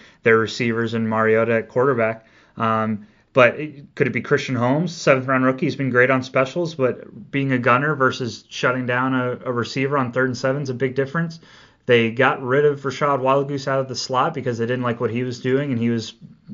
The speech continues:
getting a lot of penalties, defensive pass interferences. They gave Danny Johnson a shot. Uh, he had the interception against the Vikings. I thought maybe he would be in there, so maybe they put Danny on the outside. They have Corn Elder on the practice squad. They could bring him up. We thought he had a pretty good camp, but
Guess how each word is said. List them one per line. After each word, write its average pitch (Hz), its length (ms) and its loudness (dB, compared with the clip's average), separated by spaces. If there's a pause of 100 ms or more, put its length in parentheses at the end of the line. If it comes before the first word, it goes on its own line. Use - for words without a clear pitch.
(240)
getting 123 240 2
a 120 60 -2
lot 120 140 2
of - 40 -10
penalties, 131 540 -2
defensive 120 360 -8
pass 123 280 -4
interferences. 131 640 -4 (320)
They 135 80 -2
gave 131 180 6
Danny 135 220 2
Johnson 131 400 2
a - 20 -4
shot. 160 460 -2 (320)
Uh, 117 300 2
he 127 100 0
had 127 100 0
the 127 100 0
interception 127 440 -2
against 120 140 -6
the 117 80 -8
Vikings. 135 400 2
I 123 60 2
thought 123 180 0
maybe 117 180 -2
he 117 120 -6
would 117 140 -2
be 120 140 -2
in 120 100 -2
there, 131 220 -4
so 123 340 0 (240)
maybe 120 200 2
they 117 80 2
put - 240 0
Danny 123 260 0
on 139 100 -2
the 143 80 -4
outside. 147 340 -2
They 135 100 2
have 117 140 0
Corn 143 260 0
Elder 151 480 2 (220)
on 123 60 -8
the 117 80 -4
practice 151 380 -2
squad. 151 320 2
They 123 80 0
could 127 160 -2
bring 131 220 0
him 143 180 -4
up. 156 260 -4 (320)
We 123 140 -4
thought 131 220 2
he 135 60 2
had 131 100 4
a - 20 -2
pretty 135 180 -8
good 120 200 -6
camp, 156 340 -4
but 113 240 -2